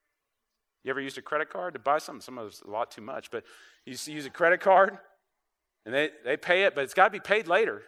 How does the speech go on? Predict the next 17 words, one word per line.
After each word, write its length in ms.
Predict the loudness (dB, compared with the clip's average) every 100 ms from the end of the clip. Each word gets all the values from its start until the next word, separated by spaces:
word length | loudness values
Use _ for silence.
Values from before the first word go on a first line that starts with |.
| _ _ _ _ _ _ _
But 100 | -10
we're 120 | -4 -2
gonna 140 | 2
go 120 | 4
ahead 100 | 4
and 100 | 2
advance 400 | -4 -2 -2 -4
something 360 | -4 -4 -4 -10
to 120 | -10
you 140 | -8 0
right 260 | 2 2
now. 240 | -4 -8 -8 _ _ _ _ _ _ _ -4
And 80 |
that's 200 | -2 -2
exactly 680 | -6 -4 2 2 2 -4 -4
how 220 | 2 2
this 300 | 0 -6 -10